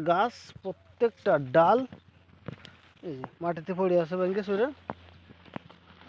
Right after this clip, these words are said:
কিছুদিন আগে ঝড় হয়েছিল, মানে গাছগুলো অতিরিক্ত শক্ত তা না, গাছগুলো নরম। আহ, ফলের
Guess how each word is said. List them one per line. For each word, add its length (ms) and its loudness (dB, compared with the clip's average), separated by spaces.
কিছুদিন 400 -4
আগে 200 0
ঝড় 220 4
হয়েছিল, 300 -2
মানে 160 -2
গাছগুলো 400 -2
অতিরিক্ত 400 -8
শক্ত 280 -6
তা 80 0
না, 80 -10
গাছগুলো 340 -4
নরম। 320 -2
আহ, 200 -12
ফলের 380 -2